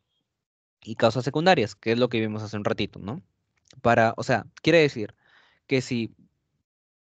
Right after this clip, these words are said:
decimos que es un paciente, eh, con hipertensión arterial resistente, ¿ya?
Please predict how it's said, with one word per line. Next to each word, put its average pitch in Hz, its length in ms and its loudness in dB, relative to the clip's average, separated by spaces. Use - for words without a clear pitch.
decimos 131 420 -2
que - 80 -6
es - 60 -6
un 151 80 -6
paciente, 127 540 -2
eh, 104 640 -2
con 120 160 2
hipertensión 117 440 0
arterial 113 380 0
resistente, 113 580 -4
¿ya? 110 240 -2